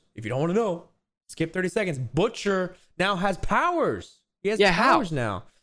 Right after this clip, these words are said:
Speaker 1: I, I think it's the Vial, because I think Vought, you know, Vought can create super babies. Like, you
Speaker 2: Oh,
Speaker 1: saw
Speaker 2: yeah.
Speaker 1: it, babe. So I, I
Speaker 2: That's
Speaker 1: think
Speaker 2: what I
Speaker 1: can,
Speaker 2: was,
Speaker 1: you know,
Speaker 2: I was
Speaker 1: okay.
Speaker 2: wondering, 'cause I was like, "Did I forget something about the end of the second season?" I was gonna ask you. I was
Speaker 1: Mm-hmm.
Speaker 2: like, "He has powers, but, like, what's going on here?"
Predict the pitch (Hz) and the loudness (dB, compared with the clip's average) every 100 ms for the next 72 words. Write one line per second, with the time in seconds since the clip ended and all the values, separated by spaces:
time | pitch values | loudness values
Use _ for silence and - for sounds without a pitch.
0 | _ _ 165 165 160 165 220 - 156 147 | _ _ -6 -2 -4 -4 -4 -6 -6 -2
1 | 151 110 - 151 151 170 - 151 170 165 | -2 -2 -6 -8 -2 -2 -2 -4 -2 -2
2 | 139 151 156 151 135 131 170 - 160 - | -2 0 -2 -4 -4 -2 -4 -4 -8 -6
3 | 131 165 - 135 117 101 101 95 85 - | -4 -4 -4 -8 -8 -8 -8 -8 -12 -16
4 | - _ _ _ - 127 202 220 196 - | -20 _ _ _ -8 2 4 6 4 4
5 | 202 175 98 _ _ _ - 135 170 170 | 2 0 -6 _ _ _ -4 -2 -2 0
6 | 165 214 247 240 208 120 - _ _ _ | 0 0 -2 -2 -2 -6 -10 _ _ _
7 | - 113 101 110 - 170 151 156 196 190 | -14 -10 -10 -10 -6 -4 -4 -6 -4 -4
8 | 151 - 147 160 156 160 - 185 196 170 | -4 -4 -2 -2 -2 -6 -4 -4 -4 -8
9 | - - 143 202 226 240 226 214 202 185 | -12 -10 -4 -4 -4 -10 -8 -8 -4 -2
10 | 185 175 170 160 147 - 175 175 175 135 | 0 -2 0 -2 -2 -6 -6 -4 -4 -4
11 | 135 135 120 147 - 135 131 131 123 - | -4 -2 -2 -4 -2 -2 -2 -4 -6 -8
12 | 180 160 - 170 170 175 143 107 156 - | -8 -8 -6 -4 -4 -6 -10 -10 -10 -12
13 | 156 143 156 165 165 175 | -14 -12 -12 -10 -10 -12